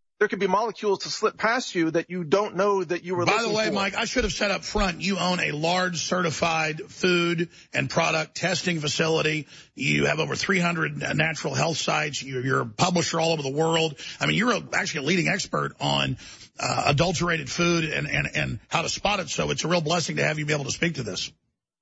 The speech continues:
Speaker 1: That, that is our specialty. And so what, what's important to note is if you don't know what molecule you're looking for, then you, you have to use what's called a mass spec time of flight instrument. Time of flight instrument gives you a full s-,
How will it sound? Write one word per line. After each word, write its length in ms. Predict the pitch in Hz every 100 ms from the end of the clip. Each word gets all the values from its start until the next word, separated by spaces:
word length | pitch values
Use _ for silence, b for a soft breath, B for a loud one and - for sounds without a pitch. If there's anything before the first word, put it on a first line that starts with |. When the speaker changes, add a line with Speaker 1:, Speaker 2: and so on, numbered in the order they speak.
| _
Speaker 1:
That, 280 | 196 170 160
that 200 | 170 175
is 160 | 185
our 140 | 190 170
specialty. 640 | - 175 165 147 139 113
And 160 | 151 151
so 180 | - 160
what, 240 | 147 170
what's 180 | 175 165
important 340 | 147 214 196
to 80 | 170
note 180 | 196 180
is 240 | 165 135 - _ _ _
if 160 | 180 196
you 100 | 196
don't 340 | 143 190 -
know 140 | 214 208
what 240 | 185 196
molecule 540 | 180 190 175 - 185
you're 120 | 156 151
looking 320 | 151 - 131
for, 380 | - 127 107 - _ _ _ -
then 200 | 175 175
you, 180 | 180 -
you 260 | 160 180 165
have 280 | 190 202
to 60 | -
use 460 | 175 175 170 156 139
what's 200 | 156 -
called 220 | 175 151
a 40 |
mass 240 | 147 156 -
spec 260 | - 147
time 260 | - 160 151
of 120 | 127
flight 320 | - 175 170
instrument. 520 | 156 139 - 117 110 - _ _ _ _
Time 160 | 202 190
of 80 |
flight 220 | 151 196 165
instrument 360 | 147 147 147
gives 160 | 160 143
you 80 | 139
a 40 |
full 180 | - 175
s-, 220 | - -